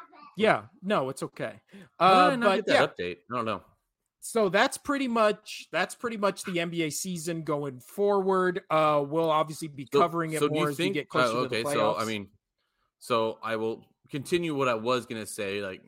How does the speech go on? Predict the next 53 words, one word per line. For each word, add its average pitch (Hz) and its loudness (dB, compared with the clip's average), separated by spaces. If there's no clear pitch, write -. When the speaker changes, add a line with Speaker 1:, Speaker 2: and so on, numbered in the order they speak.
Speaker 2:
now 104 -6
that 98 -6
I, 95 -10
he 107 -6
is 123 0
officially 92 -10
gone, 90 -8
and 87 -12
I 92 -14
didn't 90 -12
know 87 -12
that. 90 -8
Um, 95 0
so - -10
with 175 0
him 143 -2
gone, 107 0
though, 107 -2
um, 95 -4
let 120 -8
me 110 -4
ask 101 -10
you 113 -6
this. 147 -2
Do 110 -12
you 127 -2
think 135 -4
that 120 -4
the 104 -12
Lakers 110 -2
are 98 -2
much 113 -4
better 139 0
without 123 0
him? 95 -2
Do 92 -10
you 95 -12
think 110 -4
they 110 -2
got 101 -2
rid 120 0
of 147 -2
the 131 -8
poison 123 -2
and 101 -8
they 110 0
can 117 -6
actually 107 -10
make 101 -6
a 101 -6
big 92 -4
run 92 -6
here? 82 -14